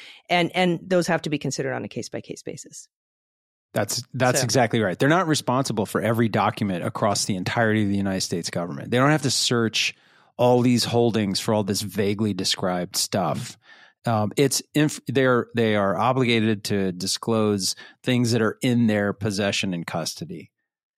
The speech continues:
Speaker 2: You know,
Speaker 1: Mm-hmm.
Speaker 2: they're,
Speaker 1: Yeah,
Speaker 2: that's,
Speaker 1: and
Speaker 2: and, and, and when they're talking about related entities, that's like if you're, if a case was worked on a task force, like, well, let's say the Joint Terrorism Task Force brings a case against a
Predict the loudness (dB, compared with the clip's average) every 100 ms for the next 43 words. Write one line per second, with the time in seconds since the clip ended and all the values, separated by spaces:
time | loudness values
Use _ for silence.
0 | _ -2 0 2 0 0 0 2 2 0
1 | -4 _ _ _ 0 2 4 4 2 2
2 | 2 4 4 4 2 2 4 2 2 2
3 | 4 4 4 4 2 0 -2 -2 -2 -4
4 | -6 -4 0 0 2 0 0 0 2 2
5 | 2 -2 -8 -4 -2 -2 0 0 2 2
6 | 2 2 0 0 -2 -2 -6 -2 0 -2
7 | -2 -4 -4 -4 -6 -6 -8 -4 -2 -2
8 | 0 0 0 -2 -2 0 0 0 2 2
9 | 0 -2 -2 -2 -2 -4 -6 -6 -6 -6
10 | -4 -6 -4 -2 -2 -4 -6 -8 -6 -6
11 | -4 -6